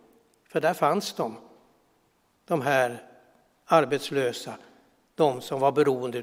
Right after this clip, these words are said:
av tillfälliga arbeten. Men, eh,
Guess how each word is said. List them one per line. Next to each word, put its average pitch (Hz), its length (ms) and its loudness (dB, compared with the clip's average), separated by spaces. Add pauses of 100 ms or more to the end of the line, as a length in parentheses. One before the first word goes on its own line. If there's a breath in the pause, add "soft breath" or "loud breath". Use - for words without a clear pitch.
(120)
av 127 40 -4
tillfälliga 127 680 -6
arbeten. 123 600 -8 (2000 soft breath)
Men, 147 500 2
eh, 143 180 2